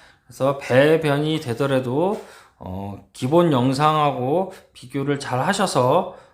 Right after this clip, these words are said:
어, 맞는 거, 배변에 맞게 잘 대처하셔서 좋은 결과 있기를 기대하겠습니다. 그럼 오늘도 좋은 하루 보내십시오. 감사합니다.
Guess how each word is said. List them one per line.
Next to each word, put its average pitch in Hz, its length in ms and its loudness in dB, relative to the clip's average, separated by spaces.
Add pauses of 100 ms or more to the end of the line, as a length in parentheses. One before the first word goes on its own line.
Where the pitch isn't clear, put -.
(120)
어, 104 400 -18 (500)
맞는 143 420 2
거, 156 240 -2
배변에 147 440 0
맞게 135 560 -2
잘 120 420 0
대처하셔서 131 960 -2 (260)
좋은 120 280 -2
결과 117 360 2
있기를 117 500 -6
기대하겠습니다. 107 1040 -6 (400)
그럼 117 260 -2
오늘도 107 400 -2
좋은 113 300 -4
하루 110 200 0
보내십시오. 120 840 -6 (240)
감사합니다. 104 880 -4